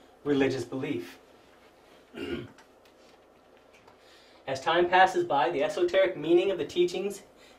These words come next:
hidden in the symbols becomes obscure and lost.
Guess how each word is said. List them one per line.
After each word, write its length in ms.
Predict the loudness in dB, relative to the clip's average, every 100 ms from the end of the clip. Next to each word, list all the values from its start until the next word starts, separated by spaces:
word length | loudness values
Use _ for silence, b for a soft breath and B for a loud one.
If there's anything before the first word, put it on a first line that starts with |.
| 2
hidden 300 | 2 2 -2
in 120 | -4
the 60 |
symbols 360 | -4 -4 0 -2
becomes 460 | -4 -8 -6 -6 -8
obscure 520 | -8 -10 -14 -12 -8
and 120 | -8
lost. 520 | -10 -14 -18 -20 -20